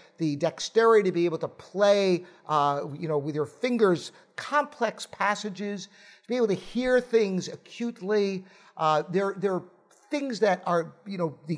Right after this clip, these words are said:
coordination, the eyes and the hands, so many aspects that obviously somebody who's born with these natural skill sets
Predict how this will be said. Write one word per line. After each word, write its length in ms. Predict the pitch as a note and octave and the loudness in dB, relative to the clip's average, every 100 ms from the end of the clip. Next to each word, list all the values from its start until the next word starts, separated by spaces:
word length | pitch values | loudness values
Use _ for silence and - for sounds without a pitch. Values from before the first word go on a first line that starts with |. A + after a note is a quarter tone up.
| - | -6
coordination, 640 | F#3+ C4 A3+ B3 - G3+ | 0 0 4 2 2 -2
the 160 | D3+ D3 - | -4 -4 0
eyes 400 | F#3+ G3 F#3 C#3 | 2 4 2 -2
and 100 | D#3 | -10
the 100 | C#3+ | -8
hands, 560 | F#3 G3 F3+ E3+ D3 - - - _ - | -4 -2 -2 -4 -10 -18 -20 -20 _ -18
so 400 | - - C4+ D4 | -14 -2 2 2
many 220 | C#4 A3+ | 2 2
aspects 640 | G#3 G3 - E3 D3 - | 2 0 -2 0 0 0
that 260 | E3 D3+ - - _ | 0 0 -4 -20 _
obviously 600 | A#3+ D#4 B3 G3 F3 F3 | 4 4 4 0 0 -2
somebody 340 | D3 A3 G#3+ F#3+ | -2 0 0 0
who's 120 | C3 | -2
born 360 | B2 F3+ G#3+ G#3 | -2 2 2 0
with 100 | D#3+ | -2
these 160 | B2+ | -4
natural 360 | E3 F3 F3+ C#3 | -4 -4 -6 -10
skill 340 | - A3 A3 | -4 0 0
sets 320 | G#3+ D#3+ D3+ | 0 -2 -2